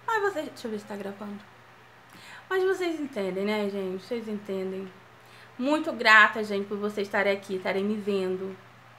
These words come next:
Hum, agradeço, assim, do fundo do meu coração. E é isso, gente. Se gostarem do vídeo, dá um joinha. E o nosso outro canal, gente, é o canal Só Verdades.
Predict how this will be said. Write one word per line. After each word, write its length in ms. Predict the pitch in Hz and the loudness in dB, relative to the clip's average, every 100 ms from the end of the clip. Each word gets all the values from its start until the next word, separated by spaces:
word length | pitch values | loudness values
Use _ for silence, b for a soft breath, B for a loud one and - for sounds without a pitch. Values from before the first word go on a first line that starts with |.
| - - - - - B B - 226 | -20 -20 -20 -20 -20 B B -18 -8
Hum, 420 | 233 262 269 - - | -2 0 0 -2 0
agradeço, 580 | 208 269 277 262 262 262 | 4 6 4 0 -2 -6
assim, 240 | 262 269 | -6 -4
do 120 | 254 285 | -4 -6
fundo 480 | - - 349 320 | -6 0 4 4
do 80 | 285 | 0
meu 160 | 277 277 | -2 -2
coração. 480 | 277 262 269 - - - - - - - B B B B | -2 -2 -4 -10 -14 -16 -20 -20 -20 -20 B B B B
E 60 | |
é 80 | 427 | 4
isso, 260 | 381 392 359 | 4 4 2
gente. 240 | 311 285 | 2 0
Se 80 | 285 | -2
gostarem 520 | 233 233 262 240 277 | -2 2 6 6 6
do 120 | 269 | 0
vídeo, 400 | 226 214 240 254 | -2 -4 -4 -4
dá 240 | 226 226 277 | 2 4 4
um 80 | 294 | 2
joinha. 560 | 254 214 208 233 302 392 - - - B B B B B | 0 0 0 -2 -4 -6 -10 -20 -20 B B B B B
E 100 | 311 | 0
o 60 | 339 | 4
nosso 380 | 330 330 - | 6 6 4
outro 320 | 311 302 330 - | 6 6 4 0
canal, 380 | 285 247 247 | 4 6 4
gente, 260 | 247 220 220 | 4 -2 0
é 60 | 220 | -2
o 20 | |
canal 380 | 240 226 208 220 | 0 2 2 2
Só 240 | - 220 | 0 0
Verdades. 520 | 226 254 220 196 196 | 2 0 4 2 2